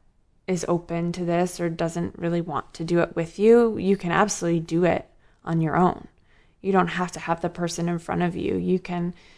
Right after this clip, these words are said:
you can destroy and uncreate your relationship to them.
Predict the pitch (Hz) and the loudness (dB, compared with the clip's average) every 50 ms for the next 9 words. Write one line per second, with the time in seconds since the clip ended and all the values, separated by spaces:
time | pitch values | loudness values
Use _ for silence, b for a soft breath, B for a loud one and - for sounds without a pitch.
0 | b b b b b b _ _ _ _ _ _ _ _ _ _ _ _ - 185 | b b b b b b _ _ _ _ _ _ _ _ _ _ _ _ -2 2
1 | 185 190 190 190 - 196 185 180 180 180 175 175 - - 175 170 170 170 - - | 4 4 2 2 0 0 0 2 2 2 0 -2 -4 -6 -4 -4 -2 -2 -4 -4
2 | - 170 170 165 - - - 175 190 185 185 98 98 - - - _ _ _ _ | -4 -6 -6 -8 -8 -8 -6 -4 -2 -2 -2 -2 -4 -6 -8 -14 _ _ _ _
3 | _ _ _ _ _ _ _ _ _ _ _ _ _ _ _ _ _ _ _ _ | _ _ _ _ _ _ _ _ _ _ _ _ _ _ _ _ _ _ _ _
4 | _ _ _ _ _ _ _ _ - _ - - 180 180 175 175 175 170 170 170 | _ _ _ _ _ _ _ _ -20 _ -6 0 2 2 2 2 2 2 2 2
5 | 170 - - 202 190 - - 185 - - - - 180 170 180 175 165 170 170 170 | 2 2 0 0 -2 0 -2 -6 -8 -8 -10 -10 -8 -4 0 0 2 2 2 2
6 | 175 | 0